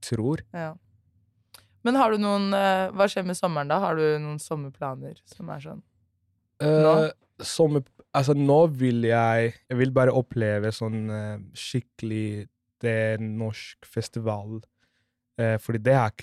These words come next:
Speaker 1: ikke tenkt på så mye.
Speaker 2: Ja, festivalsommer, på en
Speaker 1: Ja,
Speaker 2: måte?
Speaker 1: festivalsommer. Jeg har ikke vært på
Speaker 2: Ok.
Speaker 1: så mange festivaler. Jeg var for første gang på, jeg tror det var Kad-, Kadetten i fjor.
Speaker 2: Ja.
Speaker 1: Og det var liksom første gang jeg var sånn, "Wow!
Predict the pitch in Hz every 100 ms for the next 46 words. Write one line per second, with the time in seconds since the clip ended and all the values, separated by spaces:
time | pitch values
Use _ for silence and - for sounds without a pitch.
0 | 113 - - 104 - - 107 - 110 107
1 | 110 117 _ - 262 311 285 220 208 147
2 | 139 135 135 127 135 - 123 120 110 -
3 | 107 127 147 - 120 120 - 143 120 190
4 | 220 233 123 127 113 113 113 - 107 104
5 | 139 123 113 113 113 - 120 127 - 110
6 | 113 113 - 113 113 113 _ _ _ _
7 | _ _ 110 - 123 120 117 - 120 117
8 | _ _ - - 110 104 - 156 - 123
9 | - 135 170 359 339 - _ _ _ -
10 | 123 120 117 113 - 110 110 110 _ _
11 | - 117 - 107 110 110 - 107 113 175
12 | - 151 -